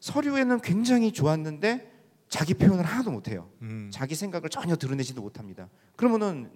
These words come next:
Speaker 1: 안타깝지만 이 학생들은 그냥 불합격이 될 수밖에 없습니다. 또 일부는 서류가 굉장히 좀 투박하게 적혀 있어서 서류에서 그렇게 학생의 역량이 잘 드러나지 않았습니다. 또는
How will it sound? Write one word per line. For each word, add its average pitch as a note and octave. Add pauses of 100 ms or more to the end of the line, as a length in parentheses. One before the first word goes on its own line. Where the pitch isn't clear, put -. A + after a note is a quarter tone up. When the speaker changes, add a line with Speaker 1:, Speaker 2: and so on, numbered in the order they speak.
(280)
Speaker 1:
안타깝지만 C3+
이 B2
학생들은 A2
그냥 G2 (340)
불합격이 C3+
될 G2+
수밖에 G#2
없습니다. F2 (120)
또 A3+
일부는 A3 (380)
서류가 C#4+
굉장히 D#3
좀 C#3
투박하게 -
적혀 A#2+
있어서 G2+
서류에서 F#3
그렇게 A2+
학생의 D3+
역량이 A#2+
잘 A2
드러나지 A#2+
않았습니다. G2+
또는 A#3+